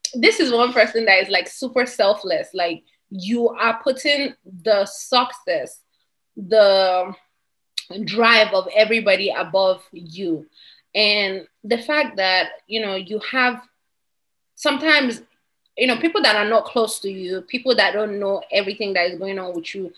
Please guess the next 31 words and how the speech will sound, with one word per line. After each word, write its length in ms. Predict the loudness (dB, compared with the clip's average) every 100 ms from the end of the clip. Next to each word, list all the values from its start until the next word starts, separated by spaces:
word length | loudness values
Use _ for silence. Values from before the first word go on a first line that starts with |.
| -20 _
they 80 | 2
might 240 | 4 2 2
not 180 | 0
even 200 | -2 -6
understand 560 | -8 -8 -8 -4 -4 0
what 160 | 0 0
is 180 | -4
going 340 | -8 -6 -6 -8 -10
on 320 | -10 -10 -12 _ _
with 280 | -14 -14 -12
you, 100 | -12
but 300 | -4 -4 -4 _ _ _ _ _
you 320 | -16 -6 -4 -2
do 200 | -2 0
this 240 | 0 -2
thing 500 | 0 2 2 -2 -8 _ _
that 220 | -2 2
I'm 140 | 2 0
trying 420 | -2 0 0 0
to 180 | -6 -8
learn, 540 | -4 -4 -4 -6 -10 -16 _ _ _
where 260 | 2 6 6
you 160 | 2
don't 260 | -2 -2 0
let 240 | 2 2 0 -14 _ _ _
whatever 460 | -2 2 2 2 -2
is 260 | -4 -8
going 280 | -6 -4 -4
on 140 | -4 -6
around 480 | -4 -4 -6 -8
you 260 | -10 -10 -12